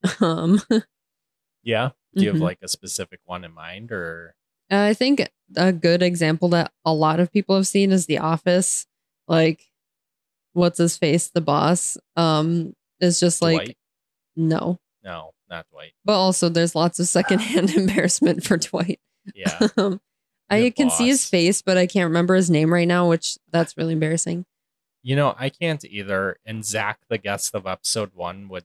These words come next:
Speaker 2: just absolutely, like, pound me
Speaker 1: <laughs>
Speaker 2: into the ground for not remembering because he's, like, a huge The Office fan. Like,
Speaker 1: <laughs>
Speaker 2: don't mess with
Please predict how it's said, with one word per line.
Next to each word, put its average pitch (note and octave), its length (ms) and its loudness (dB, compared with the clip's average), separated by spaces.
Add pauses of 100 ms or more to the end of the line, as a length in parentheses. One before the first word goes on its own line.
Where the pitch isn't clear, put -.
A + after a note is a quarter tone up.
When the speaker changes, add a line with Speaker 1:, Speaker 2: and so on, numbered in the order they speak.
Speaker 2:
just - 340 -14 (180)
absolutely, G#2+ 880 -10
like, F2+ 220 -10 (200)
pound A#2 440 -4
me A2+ 200 -2
Speaker 1:
<laughs> - 0 -
Speaker 2:
into G2 260 -10
the G2 80 -12
ground F2+ 380 -10 (140)
for F2+ 120 -20
not F2 260 -18
remembering F2 680 -14
because F#2 580 -12
he's, F#2+ 240 -10
like, F2 260 -8
a E2+ 60 -20 (320)
huge G2+ 840 -6 (480)
The G3 80 -6
Office D2 680 -8
fan. D2 240 -18 (200)
Like, F2 180 -8 (680)
Speaker 1:
<laughs> - 340 -20
Speaker 2:
don't F2+ 160 -10
mess F2 280 -12
with D2+ 120 -20